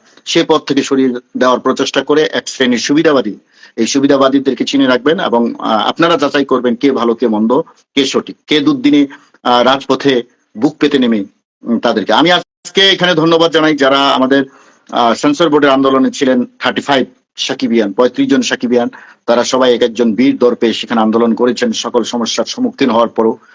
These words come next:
তাদেরকে স্যালুট জানাই। আজকে তাদেরকে আমি খুব গভীরভাবে শ্রদ্ধার সাথে স্মরণ করছি, তাদের জন্য শুভকামনা করছি আমার পক্ষ থেকে। তখন ভাই, একটা কথা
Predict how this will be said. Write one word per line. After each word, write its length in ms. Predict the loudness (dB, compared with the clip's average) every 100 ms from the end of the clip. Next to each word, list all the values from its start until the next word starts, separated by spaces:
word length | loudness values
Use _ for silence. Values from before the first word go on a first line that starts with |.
| _
তাদেরকে 340 | -2 0 -2 -2
স্যালুট 300 | 0 0 0
জানাই। 240 | 0 -2
আজকে 240 | -4 -6 -2
তাদেরকে 340 | -2 -2 0
আমি 140 | 0 0
খুব 240 | -4 -6 _ -6
গভীরভাবে 460 | 0 2 2 2 -2
শ্রদ্ধার 280 | -4 -2 -2
সাথে 240 | -4 -6
স্মরণ 220 | -4 -2
করছি, 340 | -2 -2 -4 -4 -8 -20 -4
তাদের 220 | -2 0
জন্য 180 | 0 -2
শুভকামনা 500 | 0 0 2 0 -2
করছি 300 | -4 -6 -6
আমার 180 | -2 -2
পক্ষ 260 | -2 -10 -12
থেকে। 180 | -18 _ _ _ _ _ _ _ _ _
তখন 200 | 0 2
ভাই, 140 | 2 2
একটা 240 | 0 0
কথা 680 | 0 -2 -6 -8 -2 0 2